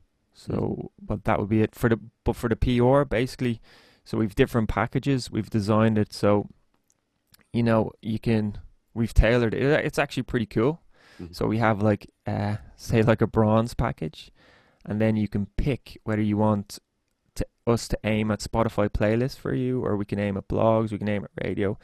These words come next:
Speaker 1: So if you know your song isn't quite that radio friendly, and you don't think it will get played on F M one oh four if it's, like, a trap,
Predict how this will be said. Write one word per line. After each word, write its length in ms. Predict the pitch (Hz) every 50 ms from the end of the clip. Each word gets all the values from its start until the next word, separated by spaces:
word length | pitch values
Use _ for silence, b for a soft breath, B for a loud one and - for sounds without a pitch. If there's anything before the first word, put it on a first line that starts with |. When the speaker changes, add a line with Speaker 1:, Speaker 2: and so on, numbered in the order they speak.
| B B B B B B
Speaker 1:
So 180 | B - - 110
if 120 | 110 -
you 100 | 113 117
know 200 | 113 117 113 113
your 140 | 113 107 107
song 520 | 104 - - 117 110 110 113 107 107 104 - _ _ _
isn't 260 | - 123 113 104 113
quite 280 | 110 - 107 104 107 -
that 140 | - - -
radio 360 | - 98 101 107 107 104 101
friendly, 560 | 101 - - - 110 123 131 139 143 139 131 - b b b b b b b b b
and 120 | b 107 107
you 40 |
don't 160 | 110 113 113 101
think 140 | 113 107
it 40 | 101
will 60 | 107
get 240 | 104 107 104 - -
played 280 | - 113 107 104 104 101
on 180 | 101 104 101 - -
F 180 | 110 110 - 104
M 80 | 104
one 100 | 107 104
oh 40 | 104
four 240 | - - 107 107 107
if 120 | 104 -
it's, 200 | 95 95 - -
like, 300 | 104 104 104 - - - b b b b b b b
a 100 | - 113
trap, 380 | - - - - 113 101 -